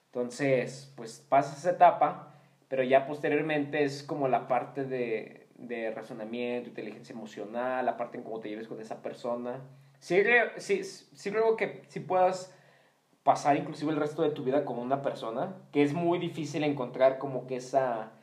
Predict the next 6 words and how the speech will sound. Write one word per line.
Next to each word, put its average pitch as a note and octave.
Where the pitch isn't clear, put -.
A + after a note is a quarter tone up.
esa D3+
compatibilidad B2
y B2+
esa C3
química B2+
y A2+